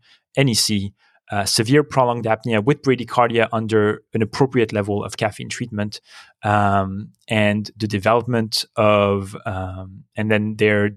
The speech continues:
and then the last thing I wanted to mention, I'm sorry, was that B P D as a clinical outcome was, was followed and using the two thousand one N I H definition.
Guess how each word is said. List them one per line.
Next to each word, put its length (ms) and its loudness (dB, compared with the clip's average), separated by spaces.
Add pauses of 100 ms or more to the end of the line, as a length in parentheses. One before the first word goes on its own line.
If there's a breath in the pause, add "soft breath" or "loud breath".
(160)
and 100 -4
then 240 -2 (100)
the 160 -2
last 200 0
thing 100 -4
I 40 2
wanted 280 -4
to 80 -6
mention, 300 -4
I'm 100 -6
sorry, 360 2
was 180 -2
that 180 -4
B 100 -8
P 140 -12
D 180 -6 (360 loud breath)
as 120 -4
a 60 -6
clinical 320 -2
outcome 420 -4 (260 soft breath)
was, 400 -2 (100)
was 260 -6
followed 460 2
and 200 -4 (420)
using 300 -4
the 80 -8
two 140 -12
thousand 300 -10
one 200 -8
N 120 -10
I 80 -8
H 160 -8
definition. 480 -14